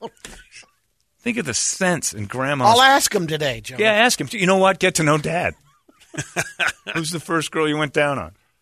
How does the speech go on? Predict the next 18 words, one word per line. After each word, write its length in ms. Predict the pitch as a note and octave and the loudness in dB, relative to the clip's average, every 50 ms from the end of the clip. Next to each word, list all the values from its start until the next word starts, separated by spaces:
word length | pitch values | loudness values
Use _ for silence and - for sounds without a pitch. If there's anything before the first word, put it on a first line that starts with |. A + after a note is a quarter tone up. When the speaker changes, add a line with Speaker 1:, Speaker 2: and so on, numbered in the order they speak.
| _ _ _ _ _ _ _ _ _ _ - | _ _ _ _ _ _ _ _ _ _ -6
Speaker 2:
Oh, 180 | C3 D#3+ F3 D#3+ | -4 -2 0 0
yeah, 100 | D#3+ E3+ | 0 0
that's 280 | C#3 A#2 C3 C3 - - | -2 -4 -4 -4 -4 -4
easy. 300 | F#2 F2+ F2 G2+ A#2 A#2+ _ _ _ _ _ _ | -4 -4 -4 -6 -10 -14 _ _ _ _ _ _
She's 220 | _ - F#3+ A3+ G#3 | _ 2 4 4 6
a 40 | F3+ | 6
Cuban 300 | - - C#4 C4+ A3 F3+ | 6 6 6 6 6 6
lass. 400 | C#3+ B2 A2+ A#2 D#3 F#3 - - - _ _ _ _ _ _ - - - - - - - - - | 6 4 4 2 -2 -4 -6 -8 -10 _ _ _ _ _ _ -10 -8 -8 -8 -10 -14 -16 -14 -8
<laughs> 580 | - D3 - - C#3 - - - - - _ _ | -8 -8 -6 -6 -8 -10 -12 -16 -20 -20 _ _
Smelled 420 | - - - - D#3 F#3 G#3 G#3 F3+ | -10 -8 -2 2 4 6 6 6 4
a 40 | E3 | 4
little 220 | D#3 F#3 F#3 F3 | 4 4 4 4
bit 160 | D#3 E3+ D3+ | 4 2 2
like 240 | C#3 D3+ C#3 A2+ G#2 | 2 2 0 0 0
butterscotch 840 | F#2+ C#3 E3+ G3 G3+ F3 - - - F3 E3+ E3+ F3+ F#3 F3+ - - | 2 4 6 6 6 4 2 2 4 6 6 6 6 4 4 2 0
and 120 | C3 A2+ | 0 2
a 120 | A2 G#2 F#2+ | 0 0 0
trout, 500 | - - - - E3 F3+ F3 E3+ - | 0 -2 0 2 4 4 4 4 0